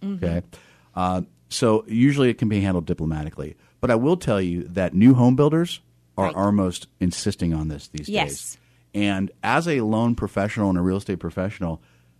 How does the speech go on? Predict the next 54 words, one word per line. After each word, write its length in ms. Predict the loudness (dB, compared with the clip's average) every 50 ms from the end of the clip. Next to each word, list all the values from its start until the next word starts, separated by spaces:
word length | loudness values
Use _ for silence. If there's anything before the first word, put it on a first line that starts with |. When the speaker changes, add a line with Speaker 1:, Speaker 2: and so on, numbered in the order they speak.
| _ _ -6
Speaker 2:
we 180 | -2 0 2 2
have 220 | 2 2 0 0
guidelines 580 | -2 -2 0 0 0 0 0 0 -2 -2 -4 -6
and 100 | -10 -8
certain 320 | -8 -8 -4 -2 -2 0
no-nos 400 | 0 0 0 0 -2 -2 -4 -6
at 120 | -8 -8
Dodd-Frank 600 | -6 -4 -4 -4 -6 -6 -6 -6 -6 -6 -8 -8
and, 160 | -10 -10 -10 -10
and 120 | -10 -8 -8
at 100 | -6 -6
N 140 | -4 -2 -2
M 80 | -2
L 100 | -2 -2
S 160 | -4 -6 -8
when 100 | -10 -12
it 60 | -12 -12
was 120 | -14 -18
C-, 360 | -20 -20 -10 -8 -8 -8 -8
C 220 | -10 -8 -4 -4 -4
F 100 | -4 -4
B 120 | -6 -8
P 160 | -6 -4 -4
that 120 | -4 -4 -6
was 100 | -8 -12
created, 460 | -14 _ -8 -8 -8 -8 -10 -14 -16 _ _ _ _ _ -6
that, 200 | -6 -6 -6 -8 -12 _ _ _ _ _ _
that 220 | 2 4 6 6 4
is 100 | 4 0
called, 300 | -2 0 0 2 2 4
almost 260 | 4 2 2 0 -2
called 220 | -4 -4 -4 -4
steering. 680 | -4 -8 -10 -12 -8 -4 -2 0 0 -2 -2 -6 -10 -14 _ _ _
You 120 | 2 4
Speaker 1:
Yes. 100 | 4 6
Speaker 2:
get 80 | 6 6
into 180 | 4 4 4
really 300 | 2 4 4 4 4 2
gray 280 | 2 0 0 0 0 2
area 260 | 2 2 2 2 0 0
where 120 | -2 -4
steering 460 | -6 -6 -2 0 2 4 6 6 4
is 220 | 4 2 0 -4 -8 _ _ _ _ _ -6
an 100 | -6 -4
agent 320 | 0 0 0 0 0 -2 -2
like 180 | -2 -2 -2
yourself 420 | -4 -6 -4 -2 -2 -2 -2 -2 -4
is 80 | -8 -10
steering 460 | -10 -12 -10 -6 -4 -2 -2 -2 -2
a 40 | -4
client 520 | -4 -6 -4 -4 -2 -2 -2 -4 -4 -6 -10 _ _ _ _ _ _ _
from 160 | -2 0 0
another 240 | 2 2 0 0 -2
client 440 | -4 -4 -6 -6 -4 -4 -4 -6 -8